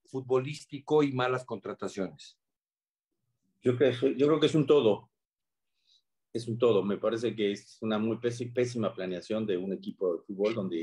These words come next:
Speaker 2: vuel-, volvemos a caer en lo mismo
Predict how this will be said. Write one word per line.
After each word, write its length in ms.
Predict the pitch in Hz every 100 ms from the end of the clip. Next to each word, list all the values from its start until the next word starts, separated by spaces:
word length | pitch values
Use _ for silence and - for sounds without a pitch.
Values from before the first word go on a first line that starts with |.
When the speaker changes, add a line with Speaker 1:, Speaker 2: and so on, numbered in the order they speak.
| - -
Speaker 2:
vuel-, 400 | 107 117 107 110 - _
volvemos 480 | - 104 110 131 120
a 80 | 110
caer 220 | 110 113
en 120 | 123
lo 120 | 107 101
mismo 560 | 131 131 113 110 113